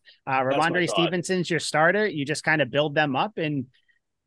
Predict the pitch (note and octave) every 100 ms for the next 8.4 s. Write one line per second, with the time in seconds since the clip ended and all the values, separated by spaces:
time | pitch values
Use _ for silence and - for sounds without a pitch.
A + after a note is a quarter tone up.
0 | _ - - C#3+ E3+ D3+ E3 F#3 - F3
1 | A3 F3 F#3 F#3+ G3 F3 G#3+ A#3 F#3+ D#3+
2 | C3+ - D3 D#3 D3 C#3+ - C3+ - D3
3 | B2+ C#3 B2+ B2 B2+ B2+ B2+ B2 A#2 B2+
4 | B2 A#2+ A2 A2+ A2+ A2+ A2 G#2 A#2 G#2+
5 | A#2 B2 A#2 - C3+ F3 D3+ B2 E3 E3
6 | E3 E3+ D#3+ D3 E3 F3 A#2+ B2 B2+ A#2+
7 | G2+ G2+ A#2 G#2 D#3 C#3+ C#3 C3 B2 B2
8 | B2+ B2 A2+